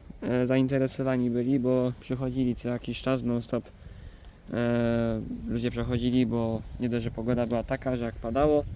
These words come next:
to ludzie i tak przyjechali. E, byli również dostawcy, niby panuje zakaz, e, han-, zakaz właśnie, e, sprzedaży drobiu,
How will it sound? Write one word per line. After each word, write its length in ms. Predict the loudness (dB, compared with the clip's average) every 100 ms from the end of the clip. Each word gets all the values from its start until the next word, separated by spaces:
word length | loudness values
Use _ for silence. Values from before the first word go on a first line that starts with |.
| -8 -8 -10 -4 -4
to 340 | -2 0 0 2
ludzie 240 | 0 0
i 80 | 0
tak 180 | -2 -4
przyjechali. 640 | -4 -2 -2 -2 0 -2 -4 -16 -18 -16 -16 -14 -12
E, 260 | -4 0 0
byli 200 | 4 4
również 340 | 4 4 2
dostawcy, 640 | 2 -2 0 -2 0 0 0 -2
niby 420 | 0 4 6 4 2 -10 -10 -10 -10 -14 -8
panuje 320 | -2 2 4 4
zakaz, 520 | 4 4 4 2 -4 -10 -8
e, 280 | 0 2 2
han-, 480 | 2 4 6 4 2
zakaz 300 | 0 2 2
właśnie, 460 | 2 0 0 2 2 0 -2 -2 -4 -4 -4 -4 -6 -6 -6 -6 -6
e, 180 | 0 0
sprzedaży 680 | 6 6 6 4 4 4 4
drobiu, 520 | 2 2 4 4 2